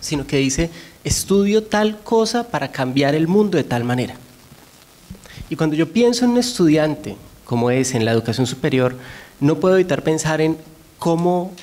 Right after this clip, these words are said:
podríamos empezar a prepararlo en la educación básica. Y tal vez, eh, es-, eso es lo que, lo que quisiera, quisiera señalar, como el,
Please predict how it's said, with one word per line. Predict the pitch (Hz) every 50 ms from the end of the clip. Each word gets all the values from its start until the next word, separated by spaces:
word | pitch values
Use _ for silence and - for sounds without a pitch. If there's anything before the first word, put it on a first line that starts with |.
| - - -
podríamos | - 147 135 135 135 131 143 151 156 160 165 165 160 -
empezar | 175 156 151 139 127 131 123
a | 127
prepararlo | 123 160 160 - 135 127 127 127 127 127 131 135 135 - - -
en | 139
la | 131 131
educación | 127 127 127 - 123 113
básica. | 127 131 - - - - - - - - - - - _ - _ _ _ _ - - - - - - - - - -
Y | 165 143 139 139 135 135 135 135 139 143 139 - - - - - - - -
tal | 160 147 147
vez, | 147 170 175 175 175 - - - -
eh, | 185 180 175 175 175 165 151 139 131 127 - - - - -
es-, | - 147 - -
eso | 160 139 -
es | 170 175
lo | 185 180
que, | 180 - 180 160 147 139 131 131 -
lo | - 143 135
que | 135 -
quisiera, | - - - - - 135 131 127 135 147 156 160 160 151 139 127 120 117 - - - -
quisiera | - 156 139 - 139 135 160
señalar, | - 185 156 143 139 160 147 120 -
como | - 135 127
el, | 127 123 123